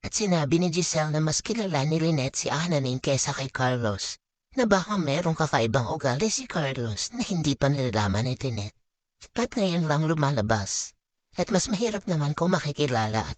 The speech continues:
lumabas yun kung kailan kasal na sila. Kagaya rin kaya ni Annalyn, si Giselle kaya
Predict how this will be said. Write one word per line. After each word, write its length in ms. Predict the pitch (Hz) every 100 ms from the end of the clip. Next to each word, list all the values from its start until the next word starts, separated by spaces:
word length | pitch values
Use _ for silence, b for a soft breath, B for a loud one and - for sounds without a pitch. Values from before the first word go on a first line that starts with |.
| 160
lumabas 400 | 165 156 143 - 160
yun 160 | 143
kung 160 | - 143
kailan 320 | 135 123 135
kasal 400 | 139 135 156 151
na 80 | 127
sila. 320 | - 110 104 - - _ _ _ _
Kagaya 480 | - 320 302 294 302
rin 160 | 285 233
kaya 240 | 226 185 170
ni 80 | 156
Annalyn, 560 | 135 139 123 120 120
si 160 | - 165
Giselle 320 | 135 - 156
kaya 400 | - 147 151 139